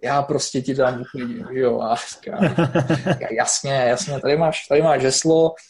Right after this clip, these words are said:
Speaker 1: A fakt jo, fakt jako Karel šel občas, u-, sednul si k internetu, uklidil mi, měl jsem z toho radost. No, jed-, jednoho, jednoho dne jsem tam měl nějakou, nějakou jako večerní návštěvu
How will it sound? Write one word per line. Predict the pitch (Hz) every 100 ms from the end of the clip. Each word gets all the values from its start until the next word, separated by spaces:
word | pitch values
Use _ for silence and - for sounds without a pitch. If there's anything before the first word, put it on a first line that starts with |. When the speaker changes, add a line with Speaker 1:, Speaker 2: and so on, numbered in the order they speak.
| -
Speaker 1:
A |
fakt | - 202 202
jo, | 196 190 185
fakt | 175 - 156 147
jako | 151 131
Karel | - 139 - - - _ _
šel | - 175
občas, | 190 185 180 156 151 151 - -
u-, | 147 _ _ _ -
sednul | 147 131
si | 117 -
k | - - -
internetu, | 160 170 156 156 139
uklidil | 143 139 - 147 147 147
mi, | 139 135 131 123 -
měl | 131
jsem | 139
z | -
toho | 127
radost. | 123 - - - - - - - - - -
No, | 196 220
jed-, | 185 180 185
jednoho, | 185 190 185 175 -
jednoho | 170 190 185
dne | 139 127 185 -
jsem | 151 147 135 - -
tam | 151
měl | 147 147
nějakou, | 151 151 165 127 143
nějakou | 143 147 160 147
jako | 139 156
večerní | 143 139 165 143
návštěvu | 104 - - 156 233